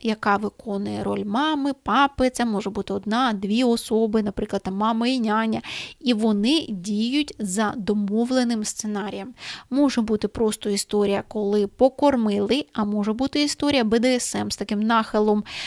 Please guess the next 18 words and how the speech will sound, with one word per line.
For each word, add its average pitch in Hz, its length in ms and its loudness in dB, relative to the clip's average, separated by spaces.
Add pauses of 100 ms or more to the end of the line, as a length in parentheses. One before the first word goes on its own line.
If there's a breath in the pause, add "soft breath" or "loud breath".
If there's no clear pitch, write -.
(200 loud breath)
де 220 480 4 (240)
доглядальниця 202 920 2
головна, 208 580 0 (200)
а 202 180 2
немовля 202 540 -4 (160)
підкорюється. 208 760 0 (340 loud breath)
Все 339 260 4
залежно 254 680 2
від 226 300 -2 (260 soft breath)
травми. 190 520 0 (2000 loud breath)
Якщо 285 260 4
ми 311 100 4
будемо 233 300 2
говорити 233 400 2
про 220 240 0
причини, 339 560 0 (100)
то 269 260 2
вперше 269 540 0